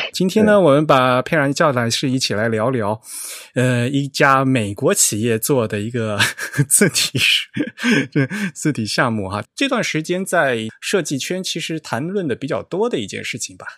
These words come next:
Speaker 1: 就是 Twitter 啊，Twitter 他们前段时间做了一个，应该说是叫品牌的一个更新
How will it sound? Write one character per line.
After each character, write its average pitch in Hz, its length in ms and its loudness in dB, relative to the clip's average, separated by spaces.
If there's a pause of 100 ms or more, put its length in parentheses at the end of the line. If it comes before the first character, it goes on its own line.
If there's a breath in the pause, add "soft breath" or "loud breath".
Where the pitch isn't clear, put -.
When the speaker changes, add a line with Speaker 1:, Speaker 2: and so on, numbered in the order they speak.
Speaker 1:
就 - 100 -10
是 110 120 -8
Twitter 190 400 -2 (120)
啊， 117 200 -4
Twitter 170 320 -4
他 131 160 -2
们 127 160 -2
前 127 160 -4
段 139 140 -2
时 120 160 -4
间 127 160 -4
做 131 180 -2
了 110 100 0
一 113 140 -4
个， 110 460 -2
应 214 160 -2
该 262 120 2
说 269 220 -2
是 156 240 -2
叫 117 340 0 (140 loud breath)
品 127 180 0
牌 160 220 0
的 220 140 2
一 131 40 -2
个 147 120 0
更 214 200 2
新 311 220 2